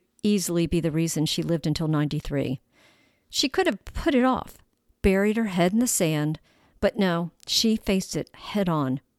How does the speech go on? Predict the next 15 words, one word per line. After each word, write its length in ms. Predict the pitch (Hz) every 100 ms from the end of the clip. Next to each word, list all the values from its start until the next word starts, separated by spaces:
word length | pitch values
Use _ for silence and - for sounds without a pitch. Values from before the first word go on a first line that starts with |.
| _ _ _ _ _ _ -
No 180 | 233 247
way 300 | 240 220 - -
anybody 600 | 214 233 208 185 147 147
else 400 | - 139 - - -
was 160 | 180 151
going 300 | 165 147 156
to 100 | 123
raise 300 | 139 135 -
me. 340 | 139 - 160 _ _ _ _ _ _ _ _ _ _ _ _ _ _ _ _ _
The 120 | -
scar 540 | 220 - - 233 233 247
she 200 | - 254
was 200 | 226 -
left 280 | 180 - -
with, 300 | - -